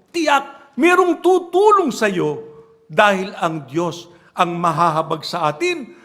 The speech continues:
para tayo pagkalooban ng kanyang awa. Sapagkat kung nais natin ang pinakamabuti, sambahin anyang Diyos,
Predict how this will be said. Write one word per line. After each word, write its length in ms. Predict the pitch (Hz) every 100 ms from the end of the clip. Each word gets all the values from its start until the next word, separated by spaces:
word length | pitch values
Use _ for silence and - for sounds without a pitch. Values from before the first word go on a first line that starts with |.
| _
para 300 | - 247 240
tayo 320 | 226 226 226 220
pagkalooban 1200 | 220 214 196 190 196 190 165 175 147 - - -
ng 160 | 175 165
kanyang 400 | - 165 160 151
awa. 400 | - 123 131 156 _ _ _ _ _ _ _ _ _
Sapagkat 680 | - 240 233 226 226 214 -
kung 320 | 339 427 403
nais 320 | 302 247 196
natin 400 | 214 208 202 202
ang 80 | 175 156
pinakamabuti, 960 | 220 202 185 170 147 285 370 392 359 - _ _ _ -
sambahin 640 | 262 233 214 208 208 202
anyang 560 | 208 214 202 175 165 185
Diyos, 320 | 359 349